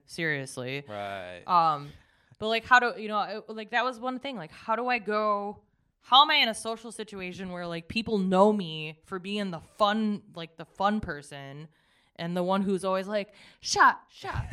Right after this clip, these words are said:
Speaker 1: shot,
Speaker 2: <laughs>
Speaker 1: shot," right? Like, that, that's, that's, like, like you said, that was, like, a, a big basis of our, like, relationship.
Speaker 2: Right.
Speaker 1: You know, how do I go into that situation and, like, say no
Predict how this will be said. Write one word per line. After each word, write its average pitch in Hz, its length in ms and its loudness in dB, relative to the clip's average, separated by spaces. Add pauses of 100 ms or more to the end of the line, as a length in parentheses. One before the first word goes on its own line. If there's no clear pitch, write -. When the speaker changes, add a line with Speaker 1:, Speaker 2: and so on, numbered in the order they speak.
(160)
Speaker 1:
shot, 220 320 2
Speaker 2:
<laughs> - 20 -14
Speaker 1:
shot," 233 300 2
right? 226 320 8
Like, 220 200 -4
that, 285 200 8
that's, 320 300 6
that's, 269 340 -2
like, 208 260 -6
like 247 180 -6
you 277 100 -8
said, 294 240 4
that 185 120 0
was, 208 160 -10
like, 208 140 -4
a, 170 120 -12 (200)
a 170 100 -8
big 147 280 -8
basis 180 360 -8 (160)
of 185 140 -6
our, 247 380 8
like, 165 200 -14
relationship. 143 720 -12 (220)
Speaker 2:
Right. 123 380 2
Speaker 1:
You 190 80 0
know, 180 320 0 (460)
how 262 160 6
do 254 80 4
I 247 100 4
go 233 260 8
into 208 140 0
that 185 160 -8
situation 208 460 -2
and, 185 80 -6
like, 165 180 -10
say 175 180 -4
no 143 460 -6